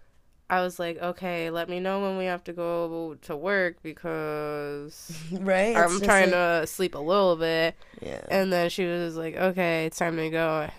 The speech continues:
Speaker 1: And, like, she told me the time, and it, it wasn't even,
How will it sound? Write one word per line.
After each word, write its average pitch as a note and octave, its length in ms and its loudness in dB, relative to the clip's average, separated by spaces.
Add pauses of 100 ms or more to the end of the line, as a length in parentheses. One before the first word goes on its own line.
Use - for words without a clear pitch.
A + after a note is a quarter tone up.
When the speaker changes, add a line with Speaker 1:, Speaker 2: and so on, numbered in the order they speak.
(100)
Speaker 1:
And, E3 160 -8
like, D#3+ 300 -8
she - 140 -12
told A#3 160 2
me A3+ 100 4
the A3 80 2
time, C4 360 4
and A#3 100 2
it, A3+ 180 -4
it A#3 140 -4
wasn't A#3+ 300 0
even, G#3 500 -2